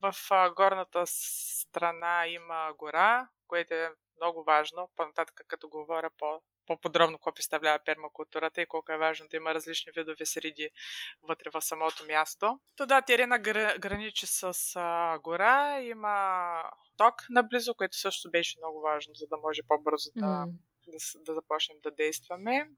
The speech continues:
Speaker 2: А не те първа да се прокарва.
Speaker 1: Да. Това, което направихме всъщност, е да бием слоната и по този начин да си осигурим, а, водата.
Speaker 2: Да.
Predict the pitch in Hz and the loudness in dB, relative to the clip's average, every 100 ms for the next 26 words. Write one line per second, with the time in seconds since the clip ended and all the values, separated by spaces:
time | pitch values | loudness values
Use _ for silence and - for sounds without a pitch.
0 | _ 214 196 190 190 175 190 170 170 165 | _ -2 0 0 -2 -4 -4 -4 -6 -6
1 | - - 170 - 165 156 165 196 190 - | -8 -10 -14 -8 -6 -6 2 4 4 0
2 | _ _ 190 - 190 180 185 180 175 170 | _ _ -2 0 -2 0 4 4 4 -2
3 | 185 185 - 170 165 175 170 - 170 165 | -2 -2 2 2 4 0 0 4 4 6
4 | 165 - 160 156 160 160 156 156 - 151 | 0 0 2 2 2 0 -2 -8 -6 -4
5 | - 156 156 151 147 143 139 135 139 165 | -6 -2 0 -2 -4 -2 0 -2 4 4
6 | 190 240 277 285 - - _ 185 185 | 6 4 2 0 -18 -20 _ -8 -8